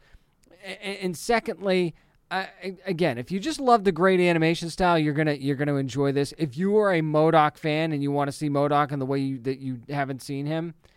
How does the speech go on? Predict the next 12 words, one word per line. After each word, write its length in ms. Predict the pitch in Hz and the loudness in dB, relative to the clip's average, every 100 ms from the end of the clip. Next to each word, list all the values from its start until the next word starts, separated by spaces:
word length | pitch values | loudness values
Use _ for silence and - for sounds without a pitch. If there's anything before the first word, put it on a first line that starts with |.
| _ - | _ -20
other 440 | 160 190 165 165 | -10 -2 0 0
than 360 | 143 151 147 131 | 0 -2 -2 -4
one 220 | 147 160 | -2 -2
specific 720 | 143 - 139 160 143 156 - _ _ _ _ _ _ | -4 -10 -8 -6 -4 -4 -6 _ _ _ _ _ _
comic 360 | 151 160 165 170 | -2 0 0 0
run, 320 | 175 180 190 _ _ _ | 0 0 -4 _ _ _
then, 440 | 180 185 180 175 165 | 2 2 2 -6 -2
then 200 | 175 165 | 0 2
maybe 280 | 170 180 165 | 2 2 2
this 240 | 180 - | 0 0
is 160 | 185 - | -2 0
something 480 | 160 127 113 87 | -4 -4 -8 -12